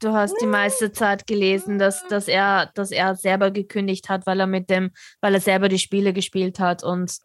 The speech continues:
das Drehbuch mit den Spielen nicht übereinstimmt und er ist ja ein ziemlicher,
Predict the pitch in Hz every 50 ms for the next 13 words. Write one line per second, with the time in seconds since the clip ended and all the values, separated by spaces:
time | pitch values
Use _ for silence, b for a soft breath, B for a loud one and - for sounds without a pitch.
0 | _ - 208 196 185 - - 190 190 185 180 180 185 185 180 - 196 196 185 185
1 | 185 180 180 180 - - 202 190 180 180 175 180 180 - - 185 180 170 135 160
2 | 175 180 - - - 180 175 165 175 170 175 170 B B B B B B B -
3 | 190 196 196 196 185 - 180 165 180 175 - - 185 175 175 170 - 185 165 170
4 | 170 135 -